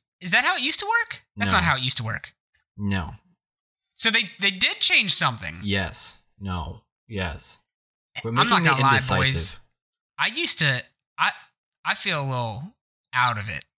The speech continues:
Speaker 1: when it comes to these things because I used to, no one knew about Rocket League stuff before me. I had my finger on the pulse. I was hitting the streets with the journalistic attitude. I was returning to, uh, our editor. I,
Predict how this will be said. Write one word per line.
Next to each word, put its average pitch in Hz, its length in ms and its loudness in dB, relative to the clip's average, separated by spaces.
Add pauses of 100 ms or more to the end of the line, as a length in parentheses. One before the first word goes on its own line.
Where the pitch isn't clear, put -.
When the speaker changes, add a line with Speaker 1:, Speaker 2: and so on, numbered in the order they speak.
(280)
Speaker 1:
when 131 160 -4
it - 100 -10
comes 123 280 -4
to 117 80 -8
these 113 200 -6
things 107 300 -8
because 160 460 0
I 214 100 6
used 339 260 2
to, 233 140 4 (340)
no 220 220 4
one 320 220 2
knew 214 160 4
about 165 280 4
Rocket 139 300 2
League 135 180 2
stuff 131 300 0
before 120 400 -2
me. 98 340 -4
I 175 200 4
had 165 480 2 (360)
my 143 200 4
finger 170 400 2
on 143 160 4
the 131 60 -2
pulse. 127 520 0 (340)
I 160 120 4
was 139 240 -2
hitting 175 300 0
the 151 100 2
streets 147 580 4
with 139 120 -4
the 120 60 -6
journalistic 143 640 2
attitude. 127 600 2 (540)
I 135 140 2
was 135 200 0 (420)
returning 175 500 2
to, 160 260 2
uh, 147 80 -2 (240)
our 139 240 0
editor. 143 580 4
I, 131 280 -2